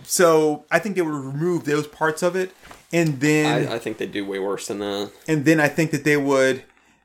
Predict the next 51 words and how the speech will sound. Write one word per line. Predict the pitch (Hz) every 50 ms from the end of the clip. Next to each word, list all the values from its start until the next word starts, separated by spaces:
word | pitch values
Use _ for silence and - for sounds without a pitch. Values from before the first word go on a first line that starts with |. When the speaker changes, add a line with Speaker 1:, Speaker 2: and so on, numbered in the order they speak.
| _ _ -
Speaker 1:
they | 147 127 151 160
would | 165 160 151 131 117
give | 135 160 165 156
it, | 165 156 156 135
they | 127 143 147
would | 151 151 131 117
give | 123 151 160 170
it | 165 165 135
a | 135 131 131 127 127 127 123 123 123 120 - _ -
super | - - - 180 - 175 151
happy | 135 139 131 135 139 135
ending, | 127 120 110 107 104 117 110 _ _ _ _ _ _ _ _ -
you | 131 120
know, | - 170 117
Speaker 2:
<laughs> | 117 123
Speaker 1:
where, | 123 123 127 135
Speaker 2:
Yeah. | 143 156
Speaker 1:
well, | 165 151 151
one, | 147 185 226 202 165 - - - - _ _ _ _ -
like, | 170 165 - - - _ _ -
Lola | 156 143 165 208 285 320 - 220
herself | 214 190 196 - 214 214 214
is | 165 139 135
not | 139 139 147 151 - 160
a | 139
likable | 139 139 139 139 - 127 123 117
character. | - - 135 135 127 110 - - 110 - - _ -
Neither | 131 151 165 170 156
her | - 214 220 202 165
nor | 165 185 180
her | 180 175 156
boyfriend | - 143 147 151 147 151 - 135 127
are | 123
really | 123 135 139 135
likable | 123 123 123 120 - 120 110 117
people. | - - 143 139 135 - 120 117 - - - - - - _ -
You | - 131 147 185 180 160
like | 139 139 156 202 247 285 302 294 -
her | - 233 226 226
in | 214
the | 190
sense | - - 196 185 165 -
that | 175 165 156 151 - - - - _ _
she's | - - - 226 226 -
trying | - 220 202 185
to | 165
save | - - 170 160 151
his | 156 151 131 160
life, | 175 131 139 151 180 196 - -
but | 127 131 160 151 139 123
Speaker 2:
Mm-hmm. | 120 113